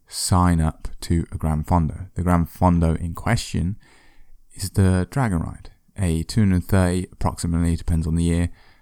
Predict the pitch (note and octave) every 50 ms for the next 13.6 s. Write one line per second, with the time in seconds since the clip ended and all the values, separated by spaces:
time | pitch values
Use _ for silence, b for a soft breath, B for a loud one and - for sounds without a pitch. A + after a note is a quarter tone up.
0 | b b b - G2 F2+ F2 F2 E2 - - E2 E2 - - G2+ G2 F2+ F2+ F2
1 | F2 F2 D#2 - - F#2 F#2 E2+ F2 - - - - - F#2+ F2+ E2+ C#2+ E2 E2+
2 | D#2+ E2 F2 E2+ D#2+ D#2+ - - - F2+ E2 E2 E2 E2 D#2+ D#2+ E2+ D#2+ D#2+ D#2+
3 | D#2+ D#2+ D2+ - - D#2 D#2+ D#2 D2+ D2+ D#2 D#2 D#2+ D#2+ - - D#2 - - -
4 | b b b b b b b b b b b - F#2+ F#2 F2 F2 F2+ - - F2+
5 | E2 E2 E2 E2 D#2+ D#2+ D#2 D#2 D#2 D#2+ D#2+ E2+ F#2 F#2 F#2 F2+ E2+ - - -
6 | G2+ F2+ E2+ F2 - - - - - - - - G#2+ G2+ G2+ G2 F#2+ F2+ G2 -
7 | - - G2 G2 G#2+ - G#2 F#2 F2 - A2+ A2 G#2+ G2+ G#2+ G2+ G2 G2 - F#2+
8 | F#2 F2 G2 E2+ E2 D#2+ D#2+ D#2 - b b b b b b - G2 F2+ F2+ F2+
9 | F2 E2+ E2+ E2 E2 D#2+ b b b b b - F#2 D#2+ D#2 D2+ D#2 E2+ E2 E2
10 | D#2+ D#2 E2 D#2 D#2 b b b b b - A2 A2 F#2 - - G2+ F#2+ F#2 E2+
11 | - - F2+ - D#2+ E2 F2 E2 - D#2 F2 - - D#2 D#2 E2 - - - -
12 | D#2+ - D#2+ D2+ C2 F2 - _ _ - - F#2 D#2+ C#2+ C#2 - - - A#1+ A1
13 | - - - - - - - - - - -